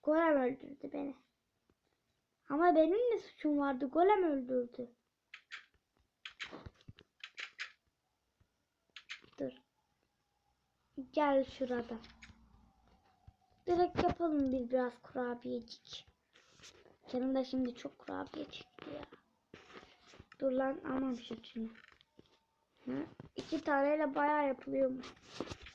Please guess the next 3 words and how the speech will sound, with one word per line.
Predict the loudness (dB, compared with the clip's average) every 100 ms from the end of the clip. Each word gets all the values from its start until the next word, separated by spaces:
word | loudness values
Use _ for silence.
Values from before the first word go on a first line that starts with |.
| _ _ _ _ _ _ _ -20 -20 _ _ -20 _ _ _ -20 _ -8
İki | 8 10
tane | 10 8 8 6
yapabiliyoruz. | 6 4 0 0 0 2 0